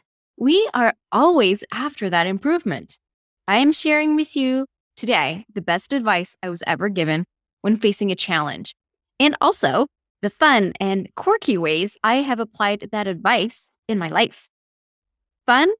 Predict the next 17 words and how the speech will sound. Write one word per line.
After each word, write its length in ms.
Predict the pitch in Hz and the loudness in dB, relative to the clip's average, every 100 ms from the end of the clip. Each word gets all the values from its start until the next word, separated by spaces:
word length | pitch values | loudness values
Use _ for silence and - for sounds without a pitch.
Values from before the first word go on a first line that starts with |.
| _ _ - | _ _ -2
is 160 | 349 339 | 0 2
not 460 | 269 269 262 240 - | 4 6 6 4 2
reserved 480 | 254 220 208 208 | 0 2 0 -2
for 200 | - - | -8 -8
sevens, 460 | 233 220 185 180 175 | -2 0 0 -2 -2
my 140 | 175 | -4
friends. 460 | 175 170 160 170 - _ - | -2 0 0 -2 -10 _ -2
It 100 | 269 | 0
is 160 | 285 | 0
not. 500 | 196 156 143 - - - _ _ _ _ _ _ | -2 -4 -6 -10 -20 -20 _ _ _ _ _ _
And 180 | 262 269 | 2 4
so 80 | - - _ - | 2 -2 _ -6
the 60 | |
best 460 | 208 240 320 - - | -2 0 0 -2 -4
advice 520 | 339 - - - - - | -4 -4 -4 -8 -10 -2
I 120 | 226 | 0
was 180 | 254 | 0